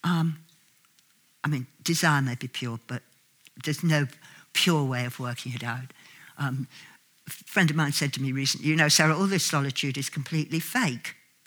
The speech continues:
And I said, "What do you mean?" And she said, "Every morning you get up and you switch the light on and you expect,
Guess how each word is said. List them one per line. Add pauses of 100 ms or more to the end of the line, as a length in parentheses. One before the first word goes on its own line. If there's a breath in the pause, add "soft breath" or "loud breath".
(100)
And
I
said,
"What
do
you
mean?"
And
she
said, (460 loud breath)
"Every
morning
you
get
up
and
you
switch
the
light
on
and
you
expect,